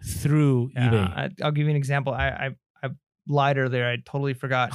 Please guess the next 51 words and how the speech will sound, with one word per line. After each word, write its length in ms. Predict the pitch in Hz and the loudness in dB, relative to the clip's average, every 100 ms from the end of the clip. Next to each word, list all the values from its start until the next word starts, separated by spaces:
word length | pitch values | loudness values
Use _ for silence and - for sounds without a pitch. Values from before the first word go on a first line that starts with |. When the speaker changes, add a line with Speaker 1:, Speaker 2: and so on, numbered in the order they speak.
| - | -8
Speaker 1:
<laughs> 100 | 196 | 0
You 180 | 143 190 | 4 6
lied? 480 | 156 156 220 277 139 | 4 4 2 0 -2
Speaker 2:
Yeah, 260 | 131 120 | -4 -4
well, 180 | 120 135 | -4 0
Speaker 1:
Oh, 120 | 208 | 0
Speaker 2:
not 100 | 175 | 2
Speaker 1:
man. 160 | 185 226 | 2 2
Speaker 2:
intentionally. 480 | 190 143 120 120 - _ _ - | 0 2 0 -2 -6 _ _ -2
Um, 260 | 156 139 147 | 0 -2 -4
a 40 | |
couple 240 | 143 196 196 | -2 0 2
of 60 | |
weeks 140 | 180 202 | 2 2
Speaker 1:
That's 120 | 151 | 2
Speaker 2:
ago, 160 | 139 143 | 2 2
Speaker 1:
not 80 | - - | -2 -4
a 40 | 147 | -4
lie. 160 | - - | -4 -8
Speaker 2:
<laughs> 120 | - | -8
I 80 | 127 | -4
know. 80 | 131 151 | -4 0
Speaker 1:
I 60 | |
don't 80 | 202 | 0
think 140 | 233 220 | 2 2
you 60 | |
call 220 | 185 202 185 | 2 2 4
that 140 | 156 | 4
a 60 | 131 | 4
lie. 420 | 131 139 113 113 | 4 4 2 -2
Speaker 2:
Yeah, 100 | 113 - | -8 -8
I 80 | 131 | -6
was, 220 | 127 143 - | -6 -8 -12
I 80 | 127 | -10
was, 260 | 120 - _ _ _ _ _ _ _ _ _ _ _ _ _ | -12 -14 _ _ _ _ _ _ _ _ _ _ _ _ _
I 40 | 131 | 2
Speaker 1:
Misspoke. 220 | 139 131 | 4 4
Speaker 2:
answered 280 | 175 127 113 | 2 2 2
incorrectly. 560 | 160 147 151 143 127 113 - _ _ | 0 -2 -2 -2 -8 -12 -16 _ _
Um, 340 | 156 156 143 - _ - | 0 0 0 -4 _ -4
a 60 | |
couple 220 | 147 185 180 | -2 2 2
of 60 | |
weeks 180 | 170 190 | 2 0
ago, 80 | 160 | -2
somebody 340 | 143 156 147 139 | -2 -2 -2 -2
did 220 | 147 147 | -2 0
message 400 | 147 147 143 135 | 0 0 -4 -6
me 240 | 131 127 | -6 -6
and 180 | - 131 | -6 -8
say, 460 | 123 135 127 123 | -4 -2 -2 -4